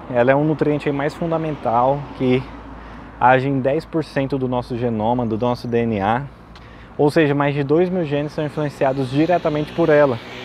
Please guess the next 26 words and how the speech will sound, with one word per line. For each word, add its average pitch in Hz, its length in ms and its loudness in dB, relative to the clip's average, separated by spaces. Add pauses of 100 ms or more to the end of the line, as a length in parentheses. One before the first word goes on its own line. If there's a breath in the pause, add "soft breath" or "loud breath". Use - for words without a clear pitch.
(680)
Com 190 180 8
certeza, 143 640 2
você 135 240 -6
pode 120 240 -4
ter 123 100 -6
certeza 127 320 -2
absoluta 131 460 0
que - 80 -4
algum 139 220 2
desses 143 320 -2
genes 135 480 0 (640 loud breath)
da 127 100 4
parte 127 300 2
da 127 100 4
pressão 143 480 -2
são 139 300 -2
influenciados 127 800 0 (220)
pela 123 300 2 (160)
suficiência 143 760 -4
ou 135 240 2
deficiência 131 600 -2 (440 loud breath)
da 120 120 4
vitamina 131 420 2
D. 107 260 -2 (560 loud breath)
E 165 340 4 (360)
ela 143 420 4